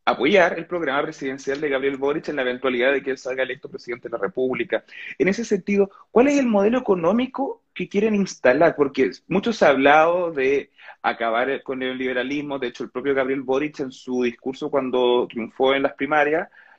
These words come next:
eh, habló de que Chile era la cuna del neoliberalismo y también sería su tumba. Desde el Poder Legislativo y acompañando el programa de Gabriel Boric, ¿cuál es el modelo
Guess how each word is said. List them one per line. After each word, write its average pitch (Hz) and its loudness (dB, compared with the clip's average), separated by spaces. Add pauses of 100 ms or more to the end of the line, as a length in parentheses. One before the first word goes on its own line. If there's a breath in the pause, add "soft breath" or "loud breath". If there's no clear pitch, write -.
(120 soft breath)
eh, 135 6
habló 135 2
de 147 0
que 135 -4
Chile 147 -6
era 147 0
la 127 -2
cuna 143 -6 (380)
del 139 0
neoliberalismo 139 -2
y 160 -8
también 135 -4
sería 139 2
su 107 -10
tumba. 127 0 (240 loud breath)
Desde 151 -2
el 156 -4
Poder 190 0
Legislativo 170 -2 (300)
y 127 4
acompañando 143 0 (440)
el 131 -2
programa 139 4
de 147 4
Gabriel 139 2
Boric, 135 -2
¿cuál 147 2
es 175 0
el 175 -2
modelo 160 -2